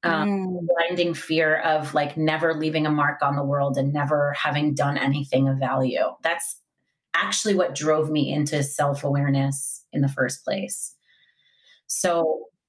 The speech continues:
Speaker 1: I knew if I, I would never leave an influence if I was too busy, like,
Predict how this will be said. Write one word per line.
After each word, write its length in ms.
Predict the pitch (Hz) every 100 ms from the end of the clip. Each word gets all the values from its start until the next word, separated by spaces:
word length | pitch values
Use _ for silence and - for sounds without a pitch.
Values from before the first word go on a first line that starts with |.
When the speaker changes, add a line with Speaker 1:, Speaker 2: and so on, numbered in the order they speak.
| -
Speaker 1:
I 160 | 202
knew 240 | 214 220 196
if 140 | 196
I, 220 | 175 180 -
I 100 | 185
would 180 | 202 196
never 320 | 180 185 208
leave 200 | 196 190
an 100 | 156
influence 580 | 165 170 180 156 135 -
if 140 | 147
I 80 | 156
was 220 | 156 156 -
too 260 | - 202
busy, 420 | 165 170 156 151
like, 320 | 131 135 139